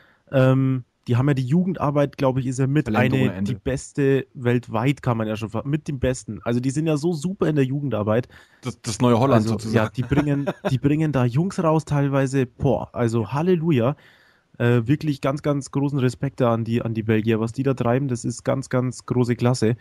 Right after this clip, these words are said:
Speaker 1: Also sehe ich auf jeden Fall, ähm, als Mannschaft, die weiterkommt.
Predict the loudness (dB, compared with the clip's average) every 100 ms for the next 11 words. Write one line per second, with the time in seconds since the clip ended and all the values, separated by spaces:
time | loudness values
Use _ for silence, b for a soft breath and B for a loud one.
0 | B B B 2 4 2 2 2 0 -2
1 | 0 0 0 0 -2 -2 -4 -4 -4 -2
2 | -2 -2 -2 0 0 -2 -2 -2 -4